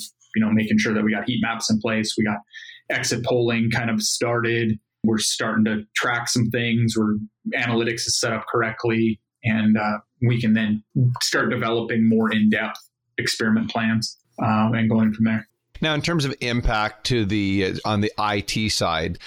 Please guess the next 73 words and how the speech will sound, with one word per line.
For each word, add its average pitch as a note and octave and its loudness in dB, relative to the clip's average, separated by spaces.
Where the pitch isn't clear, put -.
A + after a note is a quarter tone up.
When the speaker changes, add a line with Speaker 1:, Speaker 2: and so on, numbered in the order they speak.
Speaker 2:
uh, F#2 -2
how B2 0
do B2+ -2
you A#2 0
guys G#2+ 0
work G2 -2
to, F#2 0
to F#2+ -4
make F#2 -2
that, F#2 -4
uh, F#2+ 0
as F2+ -2
seamless F#2 -2
as F#2+ -2
possible? E2 -2
So - -2
I'm F2+ -2
thinking, F#2+ -2
okay, G#2+ -2
I've F#2 -2
got A2 -2
a G2+ -2
site, F#2+ -2
you've F2+ 0
got, G2 -4
you've G#2+ -2
got F#2+ 0
a F2+ 0
developer, F#2 0
you've F2 0
got F2+ 0
a E2+ 2
web F2 0
dev F2 -2
team. E2+ -2
Is G#2 0
this A2+ -2
stuff A2 -2
that G3+ -4
you, A#2 0
that, G2+ -2
uh, F#2+ 2
your G2+ 2
team A#2+ -2
would G#2 0
actually G#2 -2
implement, C3+ -2
or A2+ 2
is G2 0
this G#2+ -2
stuff G#2+ -2
that G#2 -2
you G2+ 2
would F#2+ 2
work F#2+ 0
with G2 0
the - -4
company F#2 -2
and F2 0
their, E2+ 0
their E2+ -4
development F2 -2
team E2+ -4
to F2 -4
get E2 -4
implemented E2+ -2
in E2 -2
the D#2+ -4
back D#2+ -4
end E2 -4
of D#2 -6
the D#2 -6
site? - -6